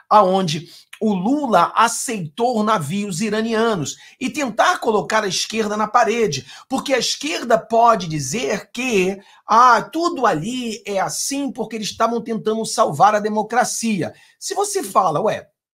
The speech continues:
salvar a democracia trazendo navios iranianos que eles são, já f-, sofrem sanções", aí a esquerda ficaria numa sinuca de bico, né? Porque tudo que a esquerda americana fez era tentar conectar que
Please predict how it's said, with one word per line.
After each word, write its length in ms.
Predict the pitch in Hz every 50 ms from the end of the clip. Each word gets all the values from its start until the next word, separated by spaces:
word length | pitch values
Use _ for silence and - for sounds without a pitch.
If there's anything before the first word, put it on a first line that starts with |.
| _ _ _ _ _
salvar 420 | - - 151 131 120 117 175 220 262
a 40 |
democracia 580 | 226 214 196 180 151 180 165 151 - 175 175 165
trazendo 480 | - 160 156 135 117 127 175 190 185 170
navios 520 | 151 127 113 110 151 202 208 190 139 135
iranianos 680 | 156 160 170 170 143 135 151 180 185 160 135 - - - - - - _
que 240 | - 180 170 160 185
eles 300 | 220 233 208 175 147 -
são, 260 | - - 165 - -
já 120 | 135 165 147
f-, 340 | - - - - - - 147
sofrem 460 | - 190 190 196 190 - 160 147 135
sanções", 760 | - - 147 139 120 - - 147 170 220 277 262 - - - - - - - _ _ _ _ -
aí 200 | 202 214 220 254
a 40 | 247
esquerda 480 | 214 - - - 180 185 190 185 202
ficaria 540 | - - 214 - 226 196 160 143 160 170 180
numa 180 | 175 175 175 170
sinuca 360 | - - 165 170 170 165 170
de 100 | 170 196
bico, 380 | 156 143 202 233 220 - 143
né? 180 | 135 151 170 170 - - - _ -
Porque 460 | 202 202 - 202 220 214 202 202 - _ _ -
tudo 320 | - 339 427 427 339 349 -
que 100 | - 269
a 40 |
esquerda 460 | 226 220 - - - 196 190 165 156 170
americana 480 | 160 165 156 147 - 151 143 135 123
fez 600 | - - - 196 233 262 240 185 - - - _ _ _ _ _ _ _ _ _ _ -
era 220 | 220 240 247 247
tentar 520 | 247 247 233 226 214 220 233 226 233 214 226
conectar 720 | 233 220 214 208 - - - - 202 214 220 214 - -
que 320 | - 202 180 139 - -